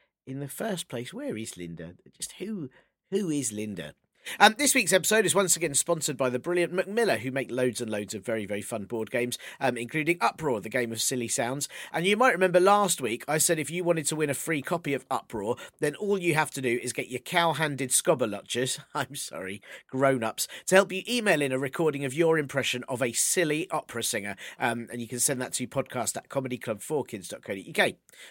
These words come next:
Well, uh, you still have time to do that. You'll have a few weeks to get those in. Um, but this week, if you want to win, then you've got to send in your impression of, um, let me just check my Uproar game here, which thankfully hasn't melted yet.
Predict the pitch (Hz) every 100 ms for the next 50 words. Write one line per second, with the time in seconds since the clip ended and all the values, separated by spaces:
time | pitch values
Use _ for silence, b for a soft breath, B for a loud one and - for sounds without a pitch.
0 | - 170 - 160 151 160 202 165 147 165
1 | 139 127 127 151 165 147 139 - 175 139
2 | 117 - 127 - 120 110 147 147 B 160
3 | 151 151 156 240 240 147 123 135 156 139
4 | 131 120 117 143 147 B B 139 185 143
5 | 156 180 - 151 175 151 - 208 202 180
6 | 170 165 143 175 - 135 151 - 139 151
7 | 139 139 135 - 160 110 139 131 143 -
8 | 135 120 131 127 127 139 175 B 160 151
9 | - 190 190 - 147 139 151 135 123 120
10 | 117 117 101 113 123 -